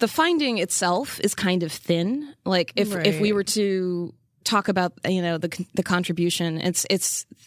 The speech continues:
Speaker 1: the me-, the metaphor
Speaker 2: The,
Speaker 1: is,
Speaker 2: the
Speaker 1: like, if
Speaker 2: causality seems weird, right?
Speaker 1: Yeah.
Speaker 2: I don't know. <laughs>
Speaker 1: Um,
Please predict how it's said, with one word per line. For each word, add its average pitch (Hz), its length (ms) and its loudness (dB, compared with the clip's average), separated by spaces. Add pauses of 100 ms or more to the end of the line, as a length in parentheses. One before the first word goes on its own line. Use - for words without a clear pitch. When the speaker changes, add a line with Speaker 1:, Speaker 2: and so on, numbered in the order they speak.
Speaker 1:
the 185 240 0
me-, 208 160 2
the 214 140 0
metaphor 208 520 2
Speaker 2:
The, 156 60 -2
Speaker 1:
is, 165 220 -4
Speaker 2:
the - 100 2
Speaker 1:
like, 165 80 2
if 147 60 -4
Speaker 2:
causality 220 640 0
seems 160 400 -6
weird, 135 500 -8
right? 185 300 -2
Speaker 1:
Yeah. 180 680 2
Speaker 2:
I 160 80 0
don't 160 100 0 (600)
know. - 200 0
<laughs> - 40 -12 (500)
Speaker 1:
Um, 196 540 0